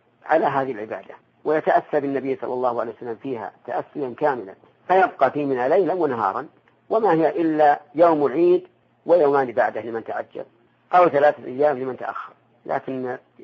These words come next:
الإنسان يأسف أن يسمع وقائع في الحج تدل على استهانة الفاعلين بالحج، وأنه ليس عندهم إلا اسم لا حقيقة له. حتى بلغنا أن من الناس من يبقى في بيته ليلة العاشر من رمضان،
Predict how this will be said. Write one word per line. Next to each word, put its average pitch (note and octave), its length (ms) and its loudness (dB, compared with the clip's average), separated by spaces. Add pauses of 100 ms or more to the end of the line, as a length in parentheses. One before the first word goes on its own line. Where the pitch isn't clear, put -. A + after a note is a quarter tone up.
(120)
الإنسان B2+ 360 -10
يأسف - 340 -8 (460)
أن B2 180 -6
يسمع A2+ 500 -6 (440)
وقائع B2 580 0
في - 80 -18
الحج C3 280 -10 (440)
تدل C#3 300 -6
على B2 160 -2
استهانة C3+ 720 -6 (420)
الفاعلين A#2+ 540 -2
بالحج، A#2 380 -8 (440)
وأنه B2+ 420 -4
ليس C#3 200 -6
عندهم A#2+ 500 -10
إلا C3 240 -4
اسم B2+ 400 -12 (340)
لا C#3 140 2
حقيقة - 540 -8
له. - 80 -18 (320)
حتى - 380 0
بلغنا A2 440 0 (360)
أن C#3+ 220 2
من B2+ 100 -6
الناس C3 360 -4
من C#3 260 -8 (440)
يبقى C#3+ 340 0
في B2 120 -8
بيته A#2+ 380 -6 (420)
ليلة C3 300 0
العاشر A2+ 380 -4
من G#2+ 100 -10
رمضان، G#2 320 -12